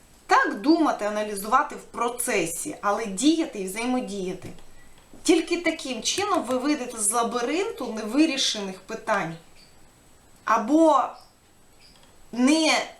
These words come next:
реалізацію тих бажань, які ви маєте, якої би сфери життя це не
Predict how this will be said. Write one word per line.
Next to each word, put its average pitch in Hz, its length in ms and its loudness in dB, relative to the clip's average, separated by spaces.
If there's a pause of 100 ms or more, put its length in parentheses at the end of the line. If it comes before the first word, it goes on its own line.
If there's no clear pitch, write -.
(140)
реалізацію 285 880 2
тих 254 220 -8
бажань, 233 400 0
які 202 200 -10
ви 208 140 -4
маєте, 190 500 -8
якої 254 300 -4
би 247 100 -2
сфери 294 340 0
життя 247 320 0
це 247 200 -6
не 226 320 -8